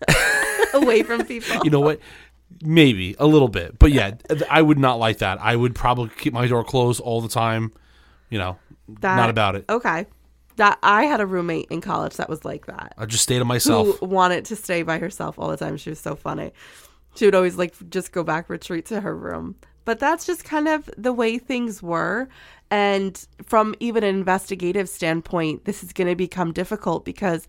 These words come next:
Speaker 1: there are so many people in and out of an apartment, you know, doing something like f-, even just simple fingerprinting is gonna be really difficult.
Speaker 2: Yeah, I can see that really being an issue.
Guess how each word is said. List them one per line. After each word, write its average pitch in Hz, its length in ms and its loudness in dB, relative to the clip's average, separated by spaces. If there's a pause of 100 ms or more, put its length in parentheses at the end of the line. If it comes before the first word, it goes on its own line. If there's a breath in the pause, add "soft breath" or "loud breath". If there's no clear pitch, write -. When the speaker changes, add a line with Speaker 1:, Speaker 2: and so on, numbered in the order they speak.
(300 loud breath)
Speaker 1:
there 214 140 2
are 202 40 4
so 196 220 2
many 190 220 0
people 185 320 -8
in 185 100 -2
and 185 140 -2
out 170 160 0
of 170 100 -6
an 160 100 -6
apartment, - 680 -6 (400 soft breath)
you 185 100 -2
know, 170 240 2
doing 190 300 -2
something 202 260 -2
like 180 200 -4
f-, - 180 -20
even 202 320 -4 (100)
just - 220 -8
simple 190 280 -2
fingerprinting 185 720 -6
is 180 120 -6
gonna 190 240 -2
be 196 140 -8
really 190 200 -2
difficult. - 540 -10 (400)
Speaker 2:
Yeah, 123 140 -4
I 107 40 -2
can 110 100 -8
see 123 140 -4
that 110 160 -2
really 110 240 -2
being 104 240 -2
an 101 80 -2
issue. 104 240 -2